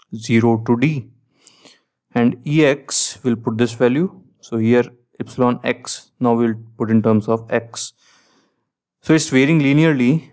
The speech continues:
So at a distance X, the permittivity is going to be epsilon one plus epsilon two minus epsilon one times X by D. And Q and S and epsilon are constants, they will come out. So this becomes,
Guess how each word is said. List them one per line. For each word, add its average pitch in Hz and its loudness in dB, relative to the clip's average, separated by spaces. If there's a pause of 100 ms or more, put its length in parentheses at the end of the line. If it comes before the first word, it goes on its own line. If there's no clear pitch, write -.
(100)
So - -4
at 120 2
a 127 0
distance 123 -2
X, 127 -6
the 135 -2
permittivity 117 2
is 117 0
going 113 2
to 113 -2
be 127 -4
epsilon 113 -2
one 120 -2 (180)
plus - -4 (120)
epsilon 117 -2
two 120 0
minus 110 0
epsilon 110 -2
one 131 0
times 110 -4
X 107 -12
by 113 -4
D. 113 -2 (1600)
And 113 -2
Q 123 0
and 110 0
S 113 -4
and 113 0
epsilon 110 -2
are 107 -2
constants, 110 -6
they - -8
will 107 -8
come 104 -2
out. 156 -6 (1400)
So - -6
this 143 0
becomes, - -2